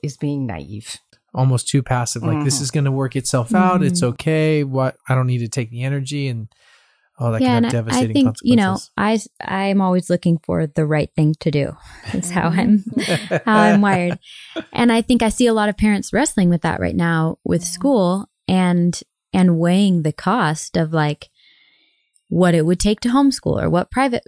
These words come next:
Speaker 3: school would,
Speaker 2: Mm.
Speaker 3: would be or whatever it may be. And I think, you know, we're all looking for, like, what is the right thing to do. And I think that if you look across, <laughs> like,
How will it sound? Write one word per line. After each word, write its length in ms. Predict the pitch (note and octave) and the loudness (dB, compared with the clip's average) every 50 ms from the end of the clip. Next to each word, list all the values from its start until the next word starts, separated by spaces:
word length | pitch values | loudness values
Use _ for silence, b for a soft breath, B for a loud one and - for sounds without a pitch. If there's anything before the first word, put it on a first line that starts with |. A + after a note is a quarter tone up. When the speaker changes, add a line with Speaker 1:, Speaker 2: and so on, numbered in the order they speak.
| - - - | -14 -18 -14
Speaker 3:
school 320 | - - - G3+ F#3 F3+ F3 | -10 -4 -2 2 2 4 4
would, 200 | F3 F3 C3+ A2 | 4 2 0 -2
Speaker 2:
Mm. 100 | A2 G#2 - - | -6 -8 -4 -2
Speaker 3:
would 240 | F3+ F3 E3+ D3+ - | 0 0 0 0 0
be 420 | F3+ F3 F3 E3+ E3 E3 D#3+ - - - | 0 2 2 2 2 0 0 -2 -2 -2
or 360 | E3+ E3+ E3 E3 E3 E3 D#3+ | -2 0 0 0 0 0 0
whatever 340 | - F3 F3 G3 F#3+ F#3+ G3 | 0 0 0 0 0 -2 -2
it 100 | - - | -2 0
may 120 | F3+ F3+ | -2 -2
be. 220 | E3+ - A3+ A#3+ A3+ | 0 2 2 2 2
And 100 | G#3 G3 | 2 2
I 80 | F#3+ G3 | 0 0
think, 320 | - - A3+ G#3+ G3+ - - _ - | 0 2 2 2 0 -2 -8 _ -4
you 140 | - G3+ F#3+ | 0 2 2
know, 280 | F#3 E3+ E3+ E3+ E3 - - - - - - | 2 2 2 0 -2 -6 -10 -20 -20 -12 -6
we're 240 | F#3 G3 G#3 G3+ G#3 | -2 0 0 2 2
all 180 | A3+ A#3+ G#3+ | 2 0 0
looking 320 | F3 F#3+ G3+ - - F#3 E3+ | 0 0 0 2 2 0 0
for, 200 | - - E3 D#3+ | 2 0 0 0
like, 240 | D#3+ D#3 D3+ - - | 0 0 -2 -2 -2
what 180 | D3+ D#3+ E3+ F3 | -2 0 0 0
is 120 | F3 D#3+ | 0 0
the 100 | D#3 D3 | -2 -2
right 180 | D#3 D3+ D3+ - | -2 -2 -4 -2
thing 180 | - E3 D#3+ D3+ | -2 -2 0 0
to 80 | D3+ | 0
do. 280 | D3 D#3+ E3+ E3 D#3 D3+ - | 0 0 2 2 0 0 0
And 100 | - E3+ | 0 0
I 80 | E3 E3 | 0 0
think 320 | - - F#3 F3+ E3+ - _ b b b b b b b b b b b b b b _ _ _ _ _ _ _ _ _ - | 0 -2 -2 -2 -2 -6 _ b b b b b b b b b b b b b b _ _ _ _ _ _ _ _ _ -2
that 240 | F#3 A3 G#3+ - - | 0 2 2 2 0
if 160 | - G#3+ - | -2 -2 0
you 140 | G#3+ G#3 G#3 | 2 2 2
look 200 | G3+ G#3 A3+ - | 2 2 0 0
across, 540 | A#3+ A3 - - G#3 G3+ G3 G3 G#3 - - A3 | -2 -4 -4 -2 0 0 2 2 0 0 0 0
<laughs> 0 | |
like, 140 | G#3+ G3+ | 0 0